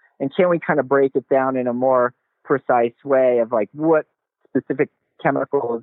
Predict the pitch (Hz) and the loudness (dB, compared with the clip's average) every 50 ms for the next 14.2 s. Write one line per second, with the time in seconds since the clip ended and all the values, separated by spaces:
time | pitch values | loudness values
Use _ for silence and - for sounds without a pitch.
0 | - _ 165 160 151 156 156 - - - 127 123 120 117 110 113 113 117 - _ | -8 _ -2 0 0 0 -4 -2 -2 0 0 2 0 0 0 0 -2 -2 -4 _
1 | _ _ _ _ _ _ _ _ _ _ - 131 123 117 113 - - - 151 151 | _ _ _ _ _ _ _ _ _ _ 0 2 2 2 2 -2 -2 0 2 2
2 | 156 156 156 151 147 135 123 117 113 107 - - 117 113 110 110 107 107 107 - | 4 2 0 -2 -4 -8 -8 -8 -8 -10 -10 -8 -4 -2 -2 0 -2 -2 -4 -8
3 | - - 117 110 107 107 104 101 101 101 - _ _ _ _ _ _ _ _ _ | -12 -10 -8 -6 -6 -6 -6 -6 -8 -8 -12 _ _ _ _ _ _ _ _ _
4 | _ _ _ _ _ _ 156 151 151 151 147 147 143 143 156 139 135 131 127 120 | _ _ _ _ _ _ 0 2 2 2 0 -2 -2 0 2 2 2 2 0 -2
5 | 131 139 135 - 123 117 156 208 - _ _ - 175 156 - _ _ - 131 - | -4 -6 -6 -6 -4 -4 -2 -2 -4 _ _ -2 -2 -2 -2 _ _ -10 -10 -8
6 | _ 190 185 202 190 - _ _ 107 92 71 57 62 73 95 120 120 - - _ | _ -6 -4 -4 -4 -6 _ _ -8 -8 -8 -10 -8 -4 -4 -4 -4 -4 -8 _
7 | _ _ _ _ _ _ _ 151 131 127 139 135 131 123 - 151 - 175 175 151 | _ _ _ _ _ _ _ -10 -2 0 2 2 2 2 0 2 2 2 2 2
8 | - - - - - 214 233 254 254 262 220 165 143 120 117 110 _ _ _ 139 | 0 -4 -10 -10 -8 -4 -2 -2 -2 -2 -2 -4 -4 -6 -8 -10 _ _ _ -6
9 | 127 135 131 131 127 - _ 107 98 - - _ _ 139 123 117 120 - _ _ | -2 -2 -2 -2 -2 -4 _ -4 -4 -4 -8 _ _ -2 0 0 -2 -6 _ _
10 | _ _ _ _ _ _ _ _ _ _ _ _ _ _ _ - 175 175 196 - | _ _ _ _ _ _ _ _ _ _ _ _ _ _ _ -4 -4 -4 -2 0
11 | - 214 214 233 240 240 - - - 202 165 127 113 101 104 123 - _ _ _ | 0 0 2 2 2 2 0 0 -2 0 0 0 -2 -4 -8 -16 -20 _ _ _
12 | 151 156 151 151 165 165 156 151 147 - - 160 156 156 - 160 156 - - 143 | -2 -2 -2 0 0 0 0 0 -2 0 0 0 0 0 -2 -6 -8 -6 -8 -8
13 | 139 127 123 123 120 120 123 120 120 117 113 110 - _ _ _ 120 120 113 113 | -4 -4 -2 -2 -2 -4 -4 0 0 0 0 0 -4 _ _ _ 0 2 2 4
14 | 113 113 110 | 2 2 0